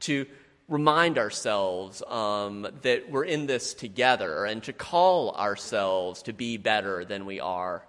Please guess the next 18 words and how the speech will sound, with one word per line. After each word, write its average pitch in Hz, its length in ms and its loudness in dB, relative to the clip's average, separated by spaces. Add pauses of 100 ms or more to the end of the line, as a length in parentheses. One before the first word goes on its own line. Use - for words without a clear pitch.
(120)
now. 92 320 -12 (1400)
In 160 120 4
that 175 140 8
spirit, 196 440 4
Baldwin 156 380 4
wrote 151 240 4
these, 131 240 -4 (100)
these 160 300 0
words 104 440 -2
in 120 160 -6
his 120 200 -6
nineteen 113 400 -4
sixty-four 101 640 -8
book, 95 400 -4
Nothing 101 400 -6
Personal. 98 500 -10 (400)
He 180 140 -4
said, 180 460 2